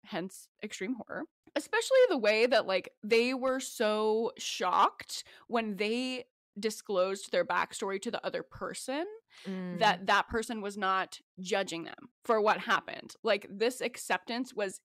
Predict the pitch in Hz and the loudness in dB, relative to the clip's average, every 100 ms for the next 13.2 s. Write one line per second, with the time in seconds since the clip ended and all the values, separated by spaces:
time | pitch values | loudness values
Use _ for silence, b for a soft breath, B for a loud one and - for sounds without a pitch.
0 | - 233 220 214 - - 269 247 175 - | -6 -4 -4 -6 -8 -4 -2 -2 -4 -10
1 | - - 247 254 - - _ - 453 440 | -20 -10 -4 -4 -6 -10 _ -4 -2 -2
2 | 339 330 - _ - 285 269 302 339 285 | -4 -8 -14 _ -6 -2 2 2 2 2
3 | 185 233 - 349 - 415 247 - 381 392 | 0 -2 -6 -4 -2 -2 -4 -6 -4 -4
4 | 180 - - B B - 277 - 233 247 | -4 -6 -12 B B -2 0 2 0 0
5 | 294 349 330 - 240 247 196 180 208 - | 0 -2 -4 0 0 0 -2 0 -2 -4
6 | - - _ 220 220 208 190 - 208 165 | -14 -20 _ -2 0 -2 -4 -2 0 0
7 | - - - 220 202 190 196 - 147 - | -4 -14 -4 -2 0 0 0 -2 -10 -12
8 | - - _ _ 214 202 - 247 254 254 | -16 -20 _ _ -2 -2 -4 -2 -2 -2
9 | - 220 226 226 226 208 185 180 170 165 | -2 -4 -4 -6 -6 -6 -6 -8 -8 -10
10 | 160 _ - - 220 185 170 - 135 - | -14 _ -6 4 6 4 0 -6 -10 -14
11 | _ _ 190 185 180 175 _ - 185 175 | _ _ -4 -4 -6 -14 _ -6 -2 -2
12 | 165 160 _ _ 185 175 170 170 - 403 | -4 -8 _ _ -8 -2 -2 0 -2 -2
13 | - | -6